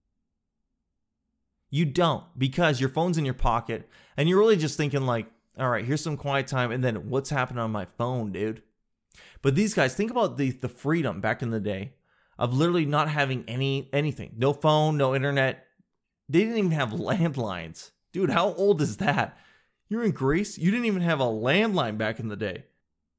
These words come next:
And you know what's interesting about that is to think, like, they didn't have landlines and they still accomplished everything. Like, everything got done.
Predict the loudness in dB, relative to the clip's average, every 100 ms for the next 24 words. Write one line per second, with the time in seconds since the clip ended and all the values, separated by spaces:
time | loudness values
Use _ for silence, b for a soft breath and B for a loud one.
0 | _ _ _ _ _ _ 0 2 2 0
1 | -4 -4 -4 -4 -2 0 2 0 0 -6
2 | -4 -6 -4 -4 -4 -12 _ _ -2 0
3 | 0 -2 -2 -2 -2 -2 -2 -2 -4 -8
4 | -16 _ _ _ _ _ -6 -4 -2 -4
5 | -6 -10 _ _ _ _ _ _ -4 -2
6 | -2 -2 -2 -2 -2 -2 -2 -6 -8 -8
7 | -12 -12 -12 -4 -4 -4 -6 -4 -4 -6
8 | -10 -8 -8 -8